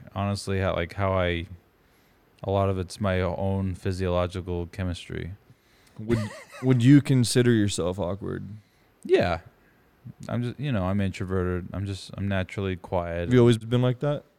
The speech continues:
Speaker 1: Yeah.
Speaker 2: Like, your childhood, can you think of, like, were you just, like, a shy kid,
Speaker 1: I've
Speaker 2: would you
Speaker 1: always
Speaker 2: say?
Speaker 1: been shy and aloof, yeah.
Speaker 2: I've, I've al-, actually,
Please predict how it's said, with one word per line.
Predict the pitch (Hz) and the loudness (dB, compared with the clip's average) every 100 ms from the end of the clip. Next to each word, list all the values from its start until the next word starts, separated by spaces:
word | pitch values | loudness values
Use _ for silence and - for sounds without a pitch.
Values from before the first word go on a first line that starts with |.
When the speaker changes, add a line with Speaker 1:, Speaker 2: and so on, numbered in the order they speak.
| _ - | _ -6
Speaker 1:
Yeah. | 123 | -2
Speaker 2:
Like, | 98 | 0
your | 113 | -2
childhood, | - 113 113 117 120 120 - | 2 4 4 4 2 -2 -4
can | 113 | 0
you | 107 | 0
think | - 113 110 | 2 -2 0
of, | 110 104 | 0 0
like, | 101 95 95 | 0 0 2
were | 113 | 4
you | 110 | 4
just, | 101 | 2
like, | 110 | 0
a | 98 | 0
shy | - 104 110 | 0 2 2
kid, | 107 117 117 120 | 2 2 4 2
Speaker 1:
I've | |
Speaker 2:
would | 120 | 0
you | |
Speaker 1:
always | 117 113 | 0 2
Speaker 2:
say? | 123 127 | 4 4
Speaker 1:
been | 117 104 | 2 -4
shy | - - 101 98 | -12 -2 0 0
and | 98 | -2
aloof, | 92 90 85 - | -2 -2 -4 -6
yeah. | 87 85 92 - | -6 -6 -8 -2
Speaker 2:
I've, | 131 | 0
I've | 156 131 | 4 6
al-, | 170 143 - | 6 4 4
actually, | 120 120 - 120 107 104 | 2 2 -2 0 0 0